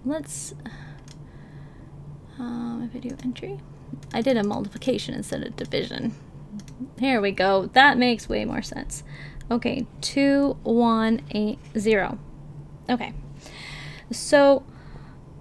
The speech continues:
this time I don't need to convert it to a decimal or to a percentage or anything because we, uh, we're finding B. The only time you need to worry about converting to a percentage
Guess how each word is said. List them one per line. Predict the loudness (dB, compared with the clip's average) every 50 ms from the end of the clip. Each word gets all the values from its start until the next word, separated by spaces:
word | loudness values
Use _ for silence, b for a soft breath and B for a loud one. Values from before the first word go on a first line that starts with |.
| -18 -16 -16 -10 -6
this | -2 4 6 8 8 8 6
time | 4 4 6 8 8 8 8 8 6
I | 6 6
don't | 6 8 8
need | 8 6 6
to | 4 4
convert | 4 4 6 8 10 10 10
it | 8 6 4
to | 2 4 4 6
a | 6
decimal | 6 8 8 6 6 4 2 4 6 6 6 6 4 4
or | 4 6 6 6 4
to | 4 4 4
a | 4
percentage | 4 4 4 4 4 4 4 4 4
or | 4
anything | 6 6 4 4 4 4 4 4
because | 4 2 -2 -2 0 0 0 0 -2 -2
we, | 0 2 4 4 4 2
uh, | 0 0 2
we're | 2 2 2
finding | 2 2 4 6 8 8 8 8
B. | 8 8 6 6 6 4 2 -2 -2 0
The | 0 2
only | 6 6 8 8 8 8 6
time | 6 6 6 6 8
you | 8 6
need | 6 6 4 2
to | 2 0
worry | 2 2 2 4
about | 4 2 2 0 0
converting | -2 -2 0 2 2 2 4 4 4 4 2
to | 2 0 0
a | 0 0
percentage | -2 -4 -2 2 4 6 6 6 6 4 2